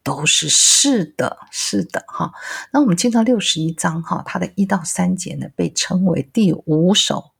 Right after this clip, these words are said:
仆人之歌哈。之前在四十二章啊，哈，这个四十九还有五十哈，这是很值得背诵的经文哈。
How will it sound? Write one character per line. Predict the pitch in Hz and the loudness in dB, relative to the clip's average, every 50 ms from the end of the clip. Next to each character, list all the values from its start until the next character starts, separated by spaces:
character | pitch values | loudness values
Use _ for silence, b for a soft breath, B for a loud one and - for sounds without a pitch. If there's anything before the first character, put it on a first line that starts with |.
| _ _ | _ _
仆 | - - - 131 139 165 | -14 -8 -4 0 0 2
人 | 175 170 156 127 127 147 | 2 2 2 0 -2 -2
之 | - - - | -2 -4 -4
歌 | - - - - 147 151 | -4 -4 -4 -2 -2 -2
哈。 | 165 - - 156 B B B B B B | -2 -4 -4 -6 B B B B B B
之 | - - 208 | -2 0 0
前 | - - - 143 147 | 0 0 0 -2 0
在 | - 175 | 0 0
四 | 175 - - - 220 | 2 2 2 2 2
十 | 208 - 190 | 2 2 2
二 | 196 202 196 | 2 2 2
章 | 190 - 196 190 190 | 0 0 0 0 2
啊， | 196 196 196 196 196 196 202 | 2 2 2 2 2 0 -2
哈， | 196 - 175 165 - B B B B B B | -4 -6 -8 -10 -10 B B B B B B
这 | - - | -16 -16
个 | 165 - 160 160 | -12 -10 -8 -4
四 | 147 - - - | -2 -2 0 0
十 | 180 - - | -2 -2 -4
九 | - - - | -4 -4 -4
还 | - - - 170 | -2 -2 -2 0
有 | 170 165 | 0 0
五 | 165 165 156 _ _ - 156 | -2 -4 -8 _ _ -10 -6
十 | - - - - - | -4 -4 -4 -4 -6
哈， | 139 - - 170 B B B B B B | -6 -6 -6 -8 B B B B B B
这 | - - 262 | -2 0 2
是 | 240 - 277 | 2 2 0
很 | 247 - - - 131 135 135 - | -2 -4 -4 -4 -4 -4 -6 -4
值 | - - - 120 120 156 175 | -2 0 0 2 0 0 0
得 | 180 - 156 139 143 - - | 0 0 -2 -2 -4 -4 -2
背 | - 180 151 | 0 0 0
诵 | 147 - - - 156 139 | 0 0 0 0 0 -2
的 | 135 | -4
经 | 131 - - 139 151 151 | -4 -2 -2 0 2 2
文 | 165 160 135 - 139 139 | 2 0 0 -2 -6 -8
哈。 | - - - 170 | -6 -6 -6 -6